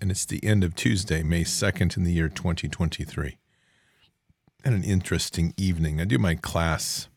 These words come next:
uh, in the last few weeks, and I have, I think, two more weeks to go. I have, do my evening class on Tuesdays, which is welding. And we're gonna talk a bit about that in terms of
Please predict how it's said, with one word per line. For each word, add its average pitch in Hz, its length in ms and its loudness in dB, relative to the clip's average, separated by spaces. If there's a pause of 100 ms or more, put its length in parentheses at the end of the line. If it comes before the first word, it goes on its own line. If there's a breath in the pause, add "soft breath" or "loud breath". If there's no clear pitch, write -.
(1160 soft breath)
uh, 90 160 2
in 85 80 2
the 85 80 2
last 90 400 0
few - 180 0
weeks, 82 300 2
and 92 80 4
I - 20 4
have, 82 240 2
I - 20 -20
think, 87 220 2
two - 140 -2
more 90 160 2
weeks 85 260 0
to 85 100 -4
go. 78 220 0 (960 soft breath)
I 92 120 4
have, 87 200 2
do 101 100 4
my 90 220 4
evening 90 460 4
class 82 500 -2
on 80 300 0 (280)
Tuesdays, 87 720 -2 (140)
which - 240 -2
is 78 200 -2
welding. 80 520 -2 (1900)
And 101 180 2
we're 123 60 0
gonna 123 160 4
talk 90 320 -2
a - 80 -8
bit 92 160 0
about 80 320 0
that 78 180 -6
in 82 140 -2
terms 80 320 -2
of 71 180 -6